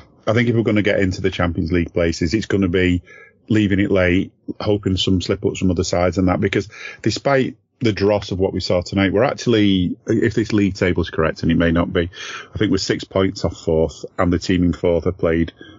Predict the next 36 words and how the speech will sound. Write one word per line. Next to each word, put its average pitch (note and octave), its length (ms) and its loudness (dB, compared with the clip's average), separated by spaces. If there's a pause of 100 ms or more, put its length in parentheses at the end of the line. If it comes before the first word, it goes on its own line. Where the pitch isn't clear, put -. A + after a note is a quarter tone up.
(120)
one F2+ 180 2
game E2+ 200 2
more F#2+ 200 4
than G2 120 0
us. F2 160 -2
So F2+ 320 0 (760)
this - 280 -6
league D#2+ 180 -2
table - 240 -6
can't D#2+ 260 0
be D#2 80 -2
right, D#2+ 260 0
can G#2 160 2
it? A#2+ 140 -2 (260)
But, G#2+ 200 0 (280)
you B2 100 0
know, G#2+ 300 4
may-, C3 240 2
maybe, C#3+ 360 2
maybe, A#2+ 280 2
maybe G2+ 240 2
we F2+ 100 2
can - 140 -4
do F#2 140 2
it. - 80 -2 (320)
But - 140 0 (460)
we C#3+ 80 0
can't D3+ 300 0
do B2+ 140 2
it - 60 -4
if - 80 -6
we C#3 80 0
play A2+ 240 0
like F#2+ 200 0
tonight. A2+ 340 2 (400)
We, C#3+ 340 0